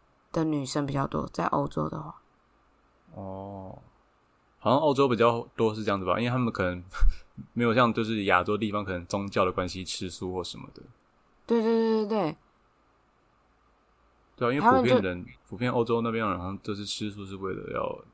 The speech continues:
Speaker 2: 环保，
Speaker 1: 对。
Speaker 2: 减少二氧化碳什么的。
Speaker 1: 对，但我发现我，我，我认识的欧洲人、欧美人吃素，因为这个原因吃素的大部分都还是女生，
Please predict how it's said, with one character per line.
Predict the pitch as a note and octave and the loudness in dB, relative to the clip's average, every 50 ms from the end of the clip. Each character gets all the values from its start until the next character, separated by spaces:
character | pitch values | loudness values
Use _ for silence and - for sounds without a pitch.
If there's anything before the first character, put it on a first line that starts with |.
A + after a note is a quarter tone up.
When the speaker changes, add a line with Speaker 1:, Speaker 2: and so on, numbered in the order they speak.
| _ _ _ | _ _ _
Speaker 2:
环 | - F#2 F2+ F2 F2+ | -6 -4 -4 -4 -6
保， | - - - - - _ _ _ _ _ _ _ _ _ _ _ _ _ _ _ _ _ | -6 -8 -8 -8 -12 _ _ _ _ _ _ _ _ _ _ _ _ _ _ _ _ _
Speaker 1:
对。 | - A#3 G#3 E3 C#3+ D3 - - _ _ _ _ _ _ | 4 4 4 4 2 0 -6 -12 _ _ _ _ _ _
Speaker 2:
减 | - - F#2+ G2 | -12 -10 -8 -4
少 | - G2 | -4 -2
二 | - G#2+ G#2+ - | 0 0 0 -2
氧 | - - | -2 -4
化 | - G2 - - | -4 -4 -4 -4
碳 | - - G#2 G#2 | -4 -6 -8 -10
什 | - - | -10 -12
么 | - - - | -14 -18 -20
的。 | - - - - _ _ _ _ _ _ _ _ _ _ _ _ _ _ - | -20 -20 -20 -20 _ _ _ _ _ _ _ _ _ _ _ _ _ _ -4
Speaker 1:
对， | - A#3+ F#3 D#3 - - - _ _ _ | 0 0 0 0 -2 -8 -16 _ _ _
但 | - B3 A#3 | 4 4 6
我 | G3+ E3 D3 | 8 6 6
发 | D3 - F#3 F3+ | 6 6 4 4
现 | F3+ F#3 F#3+ F#3 | 4 2 0 0
我， | E3 D3+ D3 D3 - | 2 2 0 0 0
我， | - D#3 D#3 - - | 0 0 0 0 -2
我 | - D#3 | -4 -4
认 | D3+ D#3 F#3+ G3+ F#3 | -2 -2 -2 -2 -2
识 | E3+ - - F#3 F3 | -4 -4 -2 -2 0
的 | D3+ D#3 D3+ D3 C#3+ C#3 - - - _ _ _ _ _ _ _ _ _ _ _ _ _ _ _ _ _ _ _ - _ | 0 0 0 0 0 -2 -4 -8 -14 _ _ _ _ _ _ _ _ _ _ _ _ _ _ _ _ _ _ _ -20 _
欧 | _ - E3 E3 E3+ | _ 4 6 6 4
洲 | E3 - E3+ E3 D#3+ | 4 4 4 4 4
人、 | E3 D#3+ D3+ | 4 2 0
欧 | D3 - - E3 F3 | -2 -2 -4 -4 -4
美 | E3+ E3+ D#3+ - | -4 -4 -4 -4
人 | - - - - - _ _ _ _ _ _ _ _ _ _ - | -4 -6 -8 -10 -10 _ _ _ _ _ _ _ _ _ _ -4
吃 | - - - G#3+ G#3 G3+ G3+ | -2 -2 0 0 -2 -2 -2
素， | G3 - - - A#3+ G#3 F3 D#3+ D3+ - _ _ _ _ _ | -4 -4 -2 0 2 2 2 2 0 -2 _ _ _ _ _
因 | - F#3+ G#3+ | 0 2 2
为 | A3+ G#3+ | 2 4
这 | G3+ G#3+ | 2 2
个 | G3 F#3 | 2 4
原 | E3 D#3 D3+ | 4 2 2
因 | D#3 D#3+ | 0 -2
吃 | D#3+ - E3 D#3 | -2 -2 -2 -2
素 | D3+ - - F3+ D#3 | -2 -2 -2 -2 0
的 | D3 C3+ A#2 | 0 0 -2
大 | - - F#3 E3 | -2 0 0 0
部 | D#3+ D#3 | 2 0
分 | D3+ E3+ D#3+ D3+ | -2 -2 -2 0
都 | D3 D3+ | 0 0
还 | C#3+ C#3+ - | 0 -2 -4
是 | - - | -4 -4
女 | D3+ C#3+ B2 A2+ - | -4 -4 -6 -8 -10
生， | - - - - | -10 -10 -10 -12